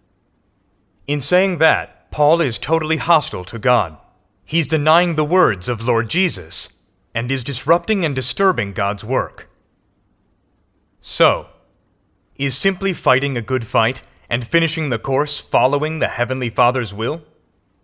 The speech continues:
Is simply holding on to the name of Lord Jesus without betraying the Lord following the Heavenly Father's will? Following the Heavenly Father's will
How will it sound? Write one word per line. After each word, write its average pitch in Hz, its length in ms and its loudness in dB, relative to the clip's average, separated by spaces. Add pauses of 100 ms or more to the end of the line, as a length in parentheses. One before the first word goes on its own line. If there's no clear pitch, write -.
(880)
Is 139 140 -4
simply 202 360 -2
holding 156 400 0
on 135 220 4
to 151 100 -2
the 101 100 -4
name 107 300 -2
of 110 120 -4
Lord 120 280 -2
Jesus 117 580 -6
without 135 460 2
betraying 127 420 0
the 117 80 -2
Lord 120 480 0
following 151 460 4
the 175 60 0
Heavenly 170 400 0
Father's 175 420 2
will? 185 280 0 (1600)
Following 175 460 2
the 127 80 0
Heavenly 135 400 -2
Father's 117 480 0
will 110 320 -4